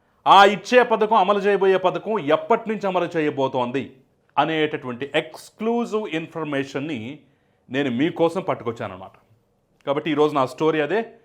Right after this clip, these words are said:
సూపర్ సిక్స్లో నెక్స్ట్ ఏ పథకం అమలు కాబోతోంది, ఎప్పటి నుంచి అమలు కాబోతోంది, దానికి సంబంధించినటువంటి కసరత్తు ఇప్పుడు ఏం జరుగుతోంది అనేది ఎక్స్క్లూజివ్గా నేను మీకు అందించేటటువంటి ప్రయత్నం చేస్తున్నాను ఈ వీడియోలో. కాబట్టి ఎక్కడా స్కిప్ చేయకుండా ఆశాంతం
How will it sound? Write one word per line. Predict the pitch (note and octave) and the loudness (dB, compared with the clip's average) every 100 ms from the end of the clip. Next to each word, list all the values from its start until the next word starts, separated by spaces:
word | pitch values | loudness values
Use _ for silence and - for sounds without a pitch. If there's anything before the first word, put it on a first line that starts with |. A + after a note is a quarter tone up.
| _ _ | _ _
సూపర్ | - G#3+ A3 | 0 0 0
సిక్స్లో | A3 G#3+ - G#3 | -2 -6 -4 -2
నెక్స్ట్ | E3+ F#3 - | -2 -4 -6
ఏ | F3 F3+ | 0 0
పథకం | G3+ F#3 F#3+ F#3 | 2 0 2 2
అమలు | E3 D#3+ | 2 2
కాబోతోంది, | D3+ C#3+ C#3 C3+ B2+ B2+ G#3+ - _ _ _ - | 2 2 0 -2 -4 -6 -10 -16 _ _ _ -2
ఎప్పటి | A#2+ D3+ G#3+ G#3 | 2 4 2 0
నుంచి | G3+ F#3+ | -2 -2
అమలు | E3 D#3 | 0 0
కాబోతోంది, | D3+ C#3 C3 C3+ C3 B2+ D3 - _ _ - | 2 0 0 -2 -4 -4 -8 -12 _ _ 2
దానికి | E3+ F3+ | 2 2
సంబంధించినటువంటి | E3+ F3+ G3+ G3+ F#3 D#3+ | -4 -4 -2 -4 -4 -2
కసరత్తు | D#3 D#3+ G3 G3+ | 0 0 -2 -6
ఇప్పుడు | F3+ C#3+ | -4 0
ఏం | F3 F3+ | 0 0
జరుగుతోంది | D3+ D3+ C#3+ C#3 C3 D3+ | 0 0 -2 -4 0 0
అనేది | C#3+ C3 D3+ A#2 D3+ - _ _ - | 0 -2 -4 -6 -8 -14 _ _ -6
ఎక్స్క్లూజివ్గా | D3 - - A3 A#3+ G3+ A3 G#3+ | -6 -10 -12 -4 -2 -2 -2 -2
నేను | G3 D#3 | -2 -2
మీకు | C#3+ C#3+ | -4 -4
అందించేటటువంటి | C3 C#3 C#3 C#3+ C3+ C3+ A2+ | -4 -6 -6 -8 -8 -10 -10
ప్రయత్నం | - A#2+ D#3 E3 D#3 | -4 -2 -2 -4 -6
చేస్తున్నాను | C#3+ C3+ C3 D3+ A3 _ _ _ | -6 -6 -6 -6 -8 _ _ _
ఈ | A#2+ | -10
వీడియోలో. | A2 F#2+ F#2+ | -8 -10 -8
కాబట్టి | C3 D3 D3+ B2 C#3 _ _ _ | -6 -4 -4 -6 -8 _ _ _
ఎక్కడా | G#2+ - - G#3 | -16 -4 4 6
స్కిప్ | G#3+ G#3+ F#3+ F#3+ | 4 0 -6 -4
చేయకుండా | F3+ E3 D#3+ | -4 0 0
ఆశాంతం | D#3 D3+ C#3+ F3 E3+ G#3 A3 A#3 | 2 2 2 4 4 2 2 0